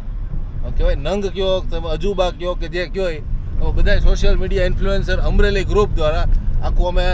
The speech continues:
આ કેદારનાથની યાત્રા કરી રહ્યા છીએ. અત્યારે આપણે પહોંચી ગયા છીએ અમરેલીની રુદ્રાક્ષ ફાઉન્ડેશન વ્લોગવાળા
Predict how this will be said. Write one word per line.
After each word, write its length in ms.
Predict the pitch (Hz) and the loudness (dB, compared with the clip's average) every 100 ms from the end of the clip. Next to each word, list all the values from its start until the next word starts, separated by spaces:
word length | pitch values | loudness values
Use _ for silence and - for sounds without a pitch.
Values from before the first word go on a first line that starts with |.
| 123 - - - | 2 0 -2 -4
આ 200 | 147 151 | -2 -2
કેદારનાથની 600 | - 135 127 170 165 143 | 0 2 0 0 -4 -2
યાત્રા 300 | - 165 165 | -2 -2 -2
કરી 220 | 151 147 | -2 -2
રહ્યા 220 | 143 135 | -2 2
છીએ. 160 | 143 175 | 2 2
અત્યારે 600 | - - - 151 170 175 | 0 -2 -6 -8 -6 -6
આપણે 260 | 170 180 | -6 -6
પહોંચી 300 | 160 170 175 | -6 -8 -8
ગયા 200 | 170 175 | -6 -6
છીએ 180 | 165 175 | -4 -4
અમરેલીની 480 | 165 180 185 180 170 | -4 -4 -4 -4 -6
રુદ્રાક્ષ 440 | 160 175 180 175 | -8 -6 -4 -4
ફાઉન્ડેશન 540 | - 170 185 175 180 165 | -6 -4 -4 -4 -6 -6
વ્લોગવાળા 600 | 151 175 165 170 175 | -4 -4 -4 -4 -4